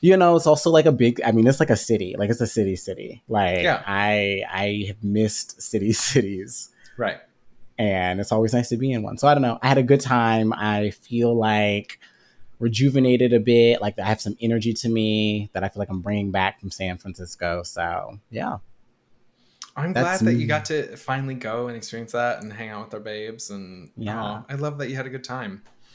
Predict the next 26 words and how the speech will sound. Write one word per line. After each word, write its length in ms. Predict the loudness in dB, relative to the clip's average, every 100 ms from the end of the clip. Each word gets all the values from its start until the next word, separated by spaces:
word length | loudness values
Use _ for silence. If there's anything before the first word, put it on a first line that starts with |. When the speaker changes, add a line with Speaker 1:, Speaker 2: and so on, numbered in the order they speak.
| _ _ 0
Speaker 1:
I 180 | 2 4
Speaker 2:
Um, 40 |
Speaker 1:
also, 520 | 2 0 2 2 2 0
um, 640 | -2 -2 -4 -4 -4 -6
met, 720 | -2 0 2 2 0 -4 -16 -18 _ _ _ _ _ _ _ _ _ _ _ _ _ 0
oh 60 |
my 160 | 2 4
God, 240 | 2 0
Carlos, 480 | -2 0 2 0 -4
our, 340 | -4 -2 -2 -6 -20 _ -6
our 100 | -4
friend 340 | 0 0 0
of 100 | -4
the 40 | -4
podcast, 400 | -4 -4 -6 -4
Carlos, 480 | -6 -4 -8 -12 -14 -20 -20 -20 _ _ _ _
met 140 | 4 4
his 120 | 4
family 260 | 2 2 -2
for 140 | -8
the 80 | -8
first 280 | -8 -8 -8
time, 240 | -10 -12 _ 0
other 200 | 4 4
than 140 | 4 2
Key. 380 | 0 -6 -6